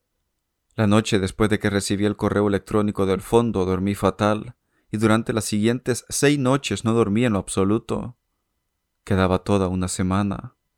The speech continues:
Le pedí a mi vecino en el pasillo de estudiantes más pastillas. Estaba indispuesto y enfermo, tenía fluido nasal y tosía, y era repugnante. Su rostro hinchado y los círculos debajo de los ojos me disgustaban,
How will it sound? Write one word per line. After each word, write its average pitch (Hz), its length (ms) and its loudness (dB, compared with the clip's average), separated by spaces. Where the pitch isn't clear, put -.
Le 113 120 0
pedí 117 300 4
a 131 60 6
mi 147 120 0
vecino 139 440 2
en 101 100 0
el 95 80 -2
pasillo 110 380 0
de 101 80 2
estudiantes 104 580 -4
más 101 140 -6
pastillas. - 880 -6
Estaba 95 300 -4
indispuesto 95 640 -4
y 104 40 -2
enfermo, 110 680 -2
tenía 127 300 0
fluido 131 320 -2
nasal 127 400 0
y 107 80 -2
tosía, 101 640 -4
y 104 160 -2
era 101 120 4
repugnante. 101 920 -4
Su - 200 -6
rostro 104 400 0
hinchado 107 420 0
y 98 60 -6
los 98 140 -4
círculos 123 420 -2
debajo 120 360 -2
de 107 60 2
los 95 220 -2
ojos 120 280 0
me 95 120 -2
disgustaban, 98 800 -2